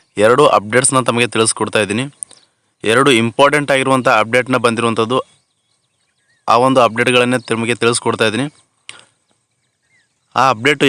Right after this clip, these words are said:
ಏನಪ್ಪ ಅಂತಂದರೆ, ಮೊದಲನೇದಾಗಿ ನೀವೇನಾದರೂ ಗೃಹಲಕ್ಷ್ಮಿ ಯೋಜನೆ ಒಂದು ಹಣನ ಪಡಿತಾ ಇದ್ರಿ, ಮತ್ತು ಪಿಂಚಣಿ ಹಣಗಳನ್ನ ತಗೊಳ್ತಾ ಇದ್ದೀರಿ ಅಂತಂದರೆ, ಈ ಒಂದು ಕೆಲಸನ ಮಾಡಿಲ್ಲ ಅಂತಂದರೆ ನಿಮ್ಮದು ಖಂಡಿತವಾಗಿ ಒಂದು ರೇಷನ್, ಪ್ರತಿ ತಿಂಗಳು ರೇಷನ್ ಬರುವಂಥದ್ದು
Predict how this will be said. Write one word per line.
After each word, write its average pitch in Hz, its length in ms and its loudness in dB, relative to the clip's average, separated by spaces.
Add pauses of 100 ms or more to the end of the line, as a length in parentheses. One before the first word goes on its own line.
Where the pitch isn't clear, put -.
ಏನಪ್ಪ 135 320 2
ಅಂತಂದರೆ, 113 340 0 (1120)
ಮೊದಲನೇದಾಗಿ 147 540 0 (680)
ನೀವೇನಾದರೂ 135 520 2
ಗೃಹಲಕ್ಷ್ಮಿ 135 540 2
ಯೋಜನೆ 131 260 0
ಒಂದು 131 160 2
ಹಣನ 127 220 0 (100)
ಪಡಿತಾ 117 340 0
ಇದ್ರಿ, 110 180 0 (180)
ಮತ್ತು 117 180 -2 (140)
ಪಿಂಚಣಿ 143 460 0
ಹಣಗಳನ್ನ 127 480 0
ತಗೊಳ್ತಾ 113 360 0
ಇದ್ದೀರಿ 107 260 -2 (840)
ಅಂತಂದರೆ, 127 300 0 (120)
ಈ - 20 4 (120)
ಒಂದು 143 120 2 (120)
ಕೆಲಸನ 131 420 2 (160)
ಮಾಡಿಲ್ಲ 131 380 2
ಅಂತಂದರೆ 117 340 -2 (160)
ನಿಮ್ಮದು 120 220 -2 (100)
ಖಂಡಿತವಾಗಿ 127 720 0 (320)
ಒಂದು 110 120 -2 (100)
ರೇಷನ್, 113 360 0
ಪ್ರತಿ 110 280 0
ತಿಂಗಳು 131 260 0
ರೇಷನ್ 127 320 0
ಬರುವಂಥದ್ದು 127 460 0